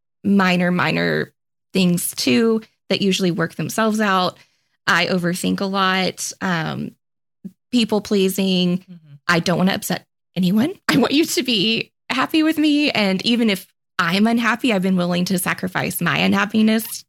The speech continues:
Speaker 1: for other people to be happy with me, which is not healthy.
Speaker 2: Right.
Speaker 1: And my anxiety definitely shows up in a lot of physical ways. So I referenced, like, my heart will race and it'll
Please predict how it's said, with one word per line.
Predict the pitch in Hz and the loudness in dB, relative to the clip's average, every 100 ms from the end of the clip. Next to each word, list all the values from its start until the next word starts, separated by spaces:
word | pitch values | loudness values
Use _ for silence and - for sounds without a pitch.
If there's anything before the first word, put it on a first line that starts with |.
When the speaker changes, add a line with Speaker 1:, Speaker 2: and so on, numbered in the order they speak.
| _ _ | _ _
Speaker 1:
for | 185 | 0
other | 170 185 | 0 0
people | 185 180 185 | 0 -2 -4
to | 185 | -2
be | 185 180 | 0 0
happy | 185 165 170 | 0 0 -2
with | 170 180 | 0 -2
me, | 160 160 | -2 0
which | 160 - | -2 -4
is | 151 185 - - _ _ _ _ _ | -6 -8 -12 -16 _ _ _ _ _
not | - 185 | -2 -2
healthy. | - - 294 | -2 -4 -2
Speaker 2:
Right. | 440 - - - - _ _ _ - | -2 -6 -18 -18 -20 _ _ _ 0
Speaker 1:
And | 254 247 220 214 220 - _ _ _ _ _ _ _ _ _ _ - _ | 2 4 2 0 -2 -4 _ _ _ _ _ _ _ _ _ _ -20 _
my | 240 214 220 220 | -8 -6 -6 -4
anxiety | 226 214 220 226 226 | -4 -4 -2 0 0
definitely | 208 208 220 - | 0 0 0 2
shows | 202 - 208 202 202 | -2 0 0 0 0
up | 185 - | 0 0
in | 196 | 0
a | 190 | 0
lot | 170 | -2
of | 185 | -2
physical | - 185 190 196 | -4 -2 -2 -2
ways. | 180 180 175 185 | 0 0 0 0
So | - | 0
I | 185 | 0
referenced, | 180 170 - 180 - - - | 0 -2 -2 -4 -4 -8 -6
like, | 180 - - _ _ _ _ _ _ _ - | -6 -6 -10 _ _ _ _ _ _ _ 0
my | 220 190 | 2 2
heart | 190 214 196 | 0 0 0
will | 196 196 | 0 0
race | 185 185 185 185 | 2 2 2 0
and | - 202 | 0 2
it'll | 185 180 | 2 0